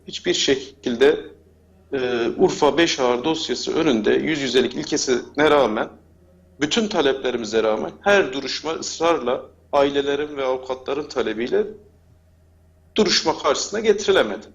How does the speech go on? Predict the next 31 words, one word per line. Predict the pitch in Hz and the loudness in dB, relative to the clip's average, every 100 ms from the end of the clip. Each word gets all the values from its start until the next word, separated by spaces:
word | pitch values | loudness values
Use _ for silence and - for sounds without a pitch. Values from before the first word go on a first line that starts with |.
| _ _ _ _ - _ | _ _ _ _ -20 _
Şöyle | - 196 190 170 | 2 4 6 4
bir | 151 | -2
durum | 151 135 | -4 -2
var. | 160 180 - _ _ 180 | -4 -6 -10 _ _ -2
Bugün | 190 | 4
yine | 196 202 196 | 6 6 4
talebimiz | 151 113 113 107 | 0 0 -2 0
reddedildi | 110 104 104 104 101 104 101 - - _ 120 | 0 2 -2 -4 0 0 0 -4 -18 _ -2
duruşmaya | 113 117 113 110 | 0 2 2 2
getirilmesi | 104 104 101 101 98 - 101 101 - - _ | 2 -2 -4 -2 -2 0 -2 -2 -12 -20 _
yönünde. | 113 117 98 - 214 - - | 2 2 2 0 -2 -4 0
Ancak | 175 156 180 196 - 220 | 0 2 0 0 -4 -4
bu | |
da | 214 214 | -2 0
pandemi | 208 208 214 | 2 2 2
nedeniyle | 220 160 156 131 117 | 2 2 2 2 2
reddedildi. | 113 104 107 101 101 190 - | 0 -2 -4 -6 -2 -2 0
Ama | 190 175 180 - - _ | 0 2 2 0 -16 _
pandemi | 196 190 185 190 175 | 2 4 4 0 0
de | |
olmasaydı | 139 120 113 - 180 208 233 | -2 -2 -6 -2 -2 -4 -6
bugün | 226 | -6
yine | 233 220 - | -2 0 0
talebimiz | 123 104 104 98 | -2 -2 -6 -4
reddedilecekti. | 101 98 98 95 92 104 - 226 226 - - _ _ _ | -4 -4 -8 -10 -8 -8 -4 -2 -2 -6 -20 _ _ _
Yani | - 156 | 2 4
altı | 139 160 160 175 | 6 6 4 2
yıllık | 170 156 - | 0 0 -2
bir | 147 143 | 0 2
dosya | 175 - 180 | 0 2 4
var | 180 185 | 6 4